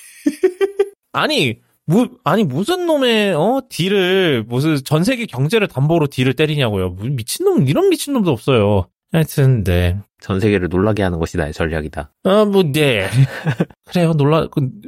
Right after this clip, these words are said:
Speaker 1: 전 세계를 놀라게 하고 국민들의 이제 연금 다 파괴시키고, 이제 원래 이제 미국 같은 경우는 연금을 이제 우리나라 국민연금은 비슷해요. 포어원 케이라 그래서. 근데 이거는 이제 국민연금 이제 국-, 뭐, 공기업이라 그래야 되나?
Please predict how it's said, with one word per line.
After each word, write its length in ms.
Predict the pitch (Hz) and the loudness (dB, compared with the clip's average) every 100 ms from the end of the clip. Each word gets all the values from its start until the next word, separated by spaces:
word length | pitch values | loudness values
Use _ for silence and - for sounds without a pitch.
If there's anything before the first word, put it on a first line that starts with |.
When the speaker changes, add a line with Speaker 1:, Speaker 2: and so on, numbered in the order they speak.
| - | -8
Speaker 1:
전 160 | 165 165 | -2 0
세계를 320 | 196 196 175 | 2 0 0
놀라게 360 | 143 160 160 160 | 0 0 0 0
하고 440 | 170 170 165 156 | -2 0 0 0
국민들의 720 | 147 143 160 165 156 147 147 | 0 0 0 0 0 2 0
이제 220 | 123 127 113 | 0 0 2
연금 400 | 120 139 165 151 | 2 2 0 -2
다 200 | - - | -8 -6
파괴시키고, 880 | - 208 196 - - 156 156 156 156 _ _ 131 | -4 -2 -2 -4 -4 0 4 4 2 _ _ -2
이제 100 | 120 - _ _ - 113 - | -2 -4 _ _ -20 -18 -10
원래 320 | 139 143 156 | -2 2 2
이제 220 | 120 123 117 | 2 2 0
미국 300 | 117 151 143 | -2 -2 -4
같은 280 | 147 - | -6 -2
경우는 260 | 143 131 127 | -2 0 0
연금을 960 | 101 110 123 135 127 123 123 127 123 104 | 0 0 0 0 2 0 0 0 0 0
이제 300 | 104 101 - - _ | 0 0 -2 -8 _
우리나라 380 | 120 123 175 214 | -2 0 0 -2
국민연금은 520 | 156 170 240 226 220 | -2 0 0 0 0
비슷해요. 300 | 175 - 185 | -2 -2 -2
포어원 600 | - 220 226 214 196 190 | 0 0 2 2 0 -2
케이라 400 | - 208 190 180 | -4 -2 0 0
그래서. 440 | 143 107 107 147 107 | 0 0 0 0 0
근데 200 | 135 131 | 0 0
이거는 260 | 117 135 117 | 0 -2 0
이제 140 | 110 - | -2 -4
국민연금 600 | - 135 143 139 123 117 | 0 2 2 0 0 0
이제 420 | 110 107 101 92 92 - - - | 2 2 2 0 -4 -10 -18 -6
국-, 220 | 113 - | -6 -2
뭐, 220 | 113 87 - _ _ _ - | 0 0 0 _ _ _ -6
공기업이라 500 | - 107 131 143 104 | 0 2 4 2 0
그래야 200 | 87 82 | -2 -4
되나? 260 | 87 127 | -2 -4